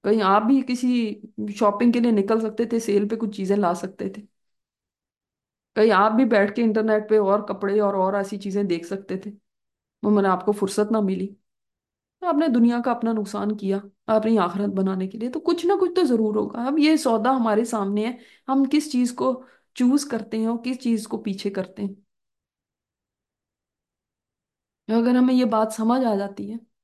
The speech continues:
और इस पे यकीन है, जो अल्लाह ताला यहाँ पे बयान फरमा रहा है कि ये दुनिया की जिंदगी का थोड़ा सा सामान है, थोड़ा सा फायदा है, फायदा है, बहुत थोड़ा सा है, बहुत temporary है,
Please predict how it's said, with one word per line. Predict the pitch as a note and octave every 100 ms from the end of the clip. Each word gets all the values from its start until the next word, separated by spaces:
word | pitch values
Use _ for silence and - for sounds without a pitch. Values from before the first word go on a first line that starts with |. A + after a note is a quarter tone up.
| _ _ -
और | B3+
इस | B3+
पे | C#4
यकीन | C4+ A#3+ B3 C#4+ D#4+
है, |
जो | C4 B3+
अल्लाह | A3 A3
ताला | G#3+ G#3
यहाँ | G#3+ G3
पे | A3
बयान | G3 G3 G3+
फरमा | A3 G#3+ G#3
रहा | A3+
है | B3
कि | C4+
ये | C4
दुनिया | G#3 A3+ A3+ B3+
की | B3+
जिंदगी | B3 B3 B3 C#4
का | D4+ D4 - _
थोड़ा | - C4 C#4
सा | C#4 B3+
सामान | A#3+ G#3 A3 A3
है, | B3
थोड़ा | B3+ C#4 C#4
सा | C#4
फायदा | B3 G#3 G#3+ G#3+
है, | -
फायदा | - A#3+ D#4
है, | G4+ A3+ C4+ F#4 A#3+ _ _ _
बहुत | C#4 D#4 -
थोड़ा | B3 A3+ B3+
सा | C#4
है, | G#3+ F#3+ - _ _ _ _ _ _ _ _ -
बहुत | D4 G#4
temporary | C#4+ B3+ A#3+ C#4+ C#4+ C4+
है, | G#3+ -